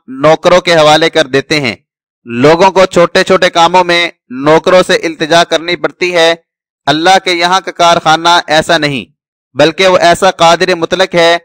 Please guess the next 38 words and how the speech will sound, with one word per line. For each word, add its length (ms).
کہ 180
آپ 360
ہی 260
ایک 340
ہی 140
آن 260
میں 260
کروڑوں 380
کام 280
چھوٹے 460
اور 180
بڑے 400
درست 280
کر 160
سکتا 400
ہے، 120
اور 200
اس 200
کی 160
سلطنت 460
میں 240
کسی 260
کی 140
قدرت 380
نہیں۔ 380
چھوٹی 340
سے 140
چھوٹی 340
چیز 280
بھی 280
اسی 240
سے 120
مانگنی 400
چاہیے، 480
کیونکہ 360
اس 180
کے 140
سوا 440